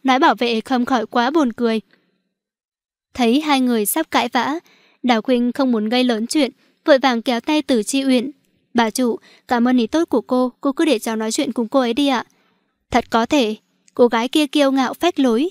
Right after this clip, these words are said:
Tiểu Khuynh có thể đối phó sao?" Từ Chi Uyển vô cùng lo lắng. Đào Khuynh gật đầu một cái, nhìn về phía Lâm Đình Tính. "Lâm tiểu thư là tới tìm tôi, không bằng vào phòng làm việc của tôi nói chuyện được chứ? Đối phương tìm tới cửa cũng tốt,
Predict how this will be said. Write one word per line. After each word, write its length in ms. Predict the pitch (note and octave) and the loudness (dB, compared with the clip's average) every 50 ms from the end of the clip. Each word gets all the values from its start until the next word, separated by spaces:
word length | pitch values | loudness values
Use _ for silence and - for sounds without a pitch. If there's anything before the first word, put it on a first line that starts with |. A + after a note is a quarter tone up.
| - _ | -4 _
Tiểu 160 | - C#4 A3 | 2 2 2
Khuynh 300 | - - B3+ A#3+ A#3 A#3 | 2 0 0 0 0 0
có 120 | - - - | -2 -2 0
thể 140 | - C4+ | 0 0
đối 180 | B3 A#3 A3+ A#3 | 2 2 0 0
phó 220 | - - A#3 A3+ | 0 0 -2 0
sao?" 320 | B3 - - C#4 C#4 C#4 C4 - _ _ _ _ _ | -2 0 2 2 2 2 0 -4 _ _ _ _ _
Từ 220 | - C4 A#3+ A3 G#3 | 0 2 2 2 0
Chi 160 | - - C4 | 0 -2 -2
Uyển 300 | C4 C4+ C4 A#3 G#3 G3+ | 0 2 2 0 0 0
vô 180 | - D4 D4+ | 0 0 0
cùng 220 | C#4+ - B3+ A3 G#3 | 2 2 0 0 0
lo 180 | G#3+ A3+ A#3+ | 0 0 0
lắng. 280 | C4 B3+ A#3 A3 B3+ D#4+ - _ _ _ _ _ _ _ _ _ _ | 0 0 0 -2 -4 -6 -8 _ _ _ _ _ _ _ _ _ _
Đào 220 | - A#3 A#3 A3 G#3 | 0 0 0 0 0
Khuynh 240 | - C4+ B3 A#3 | -2 -2 0 0
gật 120 | A#3+ A#3+ A3+ | 0 -2 -2
đầu 160 | G3+ A3+ A3 | -2 -2 -2
một 180 | G#3 G#3 G#3+ - | -2 -2 -4 -4
cái, 320 | - - G#3 G#3+ A#3+ D4+ F4+ - _ _ _ _ _ - | -6 -6 -6 -4 -4 -6 -6 -8 _ _ _ _ _ 2
nhìn 220 | C4+ C4+ B3+ A#3+ | 4 4 4 4
về 120 | A#3 A#3 | 4 2
phía 260 | A3+ - - A#3+ A3+ C#4 | 2 2 0 -2 0 0
Lâm 240 | D#4+ D#4 D4 C#4 | 2 2 2 2
Đình 160 | B3+ A#3 G#3 G#3 | 2 0 -2 -2
Tính. 300 | - A#3+ G#3+ A3 C4+ F4 - _ _ _ _ _ _ _ _ _ _ _ _ - | -4 -2 -2 -2 -4 -6 -8 _ _ _ _ _ _ _ _ _ _ _ _ 0
"Lâm 220 | D4 D4+ D4 C#4+ | 2 2 2 2
tiểu 180 | C4+ C#4+ A#3 G#3+ | 2 0 -2 0
thư 220 | - C#4 C#4+ D4 | 0 0 0 0
là 120 | C4+ A3+ | 0 -2
tới 200 | G#3 - A3+ A3 | -4 -4 -4 -4
tìm 240 | B3 - D4+ C4 A3 | -2 -2 -2 -2 -2
tôi, 300 | G#3+ - B3+ B3+ C4 B3+ - _ _ _ _ | -2 -2 -2 -2 -2 -4 -6 _ _ _ _
không 200 | - - E4+ E4 | -6 -4 0 2
bằng 240 | D#4 D#4 C4 A#3+ A#3 | 2 2 2 0 0
vào 100 | A3+ A#3+ | -2 -2
phòng 180 | A#3 - B3 A#3 | -2 -2 -2 -2
làm 140 | A#3 A3+ G#3+ | -2 -2 -2
việc 140 | A3 A3+ | -2 -2
của 100 | - A#3 | -2 -4
tôi 180 | G#3+ - C4 C4+ | -2 0 0 2
nói 140 | C4 A#3+ A3+ | 2 0 -2
chuyện 200 | - - D4+ B3 | -2 -2 -2 -2
được 120 | A#3 A3 | -2 -4
chứ? 240 | G#3+ - D4 D4 D#4+ - _ _ _ _ _ _ _ _ | -2 -2 -2 -2 -2 -4 _ _ _ _ _ _ _ _
Đối 160 | - C4+ C4+ | 4 4 4
phương 320 | C4+ - E4+ E4 E4 D#4+ D#4 | 4 2 0 2 2 0 0
tìm 280 | - - C4 A3+ G3+ | 0 0 0 0 -2
tới 200 | F#3+ - A3 G#3 | -4 -4 -4 -4
cửa 260 | G#3+ - D#4 D4+ A#3 G3 - | -2 0 2 2 2 0 -2
cũng 180 | - A#3+ - | -4 -4 -4
tốt, 260 | - - D4+ D#4 F4 | -4 -2 -2 0 0